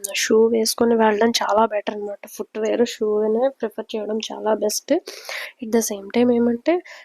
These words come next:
కొంచెం జాగ్రత్తగా చూస్తూ అడుగులేసుకుంటూ వెళ్ళాలి, లేకపోతే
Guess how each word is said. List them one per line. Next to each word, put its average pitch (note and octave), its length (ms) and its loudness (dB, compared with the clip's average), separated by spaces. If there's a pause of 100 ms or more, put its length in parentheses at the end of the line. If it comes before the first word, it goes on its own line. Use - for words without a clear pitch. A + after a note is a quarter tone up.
(120)
కొంచెం A3 280 -4 (260)
జాగ్రత్తగా G#3 680 0
చూస్తూ A3 480 2
అడుగులేసుకుంటూ A3 720 2
వెళ్ళాలి, G#3 280 4
లేకపోతే G3+ 240 -4